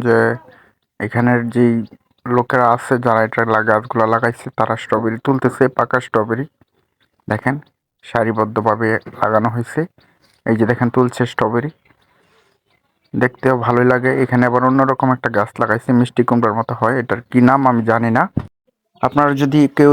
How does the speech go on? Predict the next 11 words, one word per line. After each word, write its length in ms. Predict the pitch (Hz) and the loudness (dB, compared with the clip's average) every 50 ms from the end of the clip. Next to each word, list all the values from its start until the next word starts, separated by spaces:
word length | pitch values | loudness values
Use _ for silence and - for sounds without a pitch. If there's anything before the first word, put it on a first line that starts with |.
| 143 139 | 6 4
স্ট্রবেরি 420 | - - 151 135 120 131 131 135 | 2 0 0 0 2 4 4 4
বাগানে 340 | 127 135 131 131 135 139 131 | 4 2 2 2 2 2 2
আসতে 300 | 131 131 - - 139 131 - | 0 -2 -4 -4 -6 -4 -2
চান, 200 | - 143 135 139 143 143 - | 0 0 0 0 0 -4 -6
কোথা 260 | - 147 143 - 147 135 | -2 -4 -2 0 0 0
দিয়ে 180 | 127 131 135 | 2 4 4
আসবেন, 380 | 135 135 135 135 131 - 139 139 143 | 4 2 0 -2 -2 0 0 0 0
কিভাবে 380 | - 135 123 120 127 127 131 135 | 0 0 0 2 2 0 2 0
আসবেন, 340 | 135 135 131 131 147 147 156 160 _ _ _ _ _ _ - | 0 0 -2 -2 -2 -2 -2 -4 _ _ _ _ _ _ 0
আমি 120 | - 127 131 | 2 2 2
সব 200 | - - 135 131 | 2 2 0 0